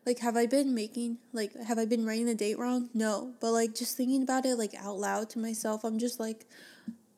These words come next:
that's so, like, I don't know. Like, it just never sunk in. Like, I feel like the new year happened,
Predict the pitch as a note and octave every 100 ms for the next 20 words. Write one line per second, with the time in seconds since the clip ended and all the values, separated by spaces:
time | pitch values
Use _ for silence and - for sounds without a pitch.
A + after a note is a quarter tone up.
0 | _ B3+ - - - B3 B3 B3+ B3 B3
1 | A3+ G#3+ - A#3 D4 E4 E4 A#3 - G#3+
2 | A#3+ A3+ - - A#3 A3+ A#3 B3 A#3+ B3
3 | B3 A3+ A3 A3+ G#3+ G3+ - - - -
4 | - - - A3+ A#3 A3+ A3+ - A3+ A3+
5 | A3+ A3+ A#3 A3+ A3+ A3 - G3+ G#3 G#3+
6 | G#3+ A3